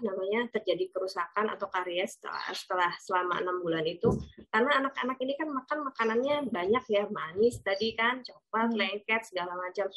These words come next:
Speaker 1: Dalam waktu enam bulan ini bisa saja terjadi adanya karies atau gigi berlubang.
Speaker 2: Hmm.
Speaker 1: Karena cepat sekali kan, kalau yang tadi tidak dibersihkan atau, eh, apa namanya, tidak rajin menggosok gigi, maka dalam jangka waktu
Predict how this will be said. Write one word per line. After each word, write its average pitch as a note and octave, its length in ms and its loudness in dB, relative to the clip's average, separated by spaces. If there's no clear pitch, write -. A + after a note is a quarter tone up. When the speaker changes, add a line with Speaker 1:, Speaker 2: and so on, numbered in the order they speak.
Speaker 1:
Dalam G3+ 240 4
waktu A3 320 2
enam G#3+ 240 6
bulan G3+ 240 8
ini C#4 240 4
bisa G#3+ 240 2
saja A3 320 4
terjadi G#3 560 4
adanya F3 400 2
karies F#3 320 -2
atau G3+ 160 -4
gigi F3+ 320 0
berlubang. E3 480 -4
Speaker 2:
Hmm. A3 160 -6
Speaker 1:
Karena G3 400 2
cepat A3 320 0
sekali G3+ 400 4
kan, G3+ 300 2
kalau F3 260 2
yang E3+ 240 -4
tadi F3 400 -2
tidak D#3+ 380 -2
dibersihkan E3+ 640 -4
atau, E3+ 420 0
eh, F3 640 -2
apa F#3+ 380 -6
namanya, F#3 420 -8
tidak F3 320 -6
rajin F3 320 -10
menggosok E3 320 -18
gigi, E3 240 -4
maka A3+ 320 -2
dalam F3 300 -4
jangka E3+ 260 -12
waktu E3 220 -20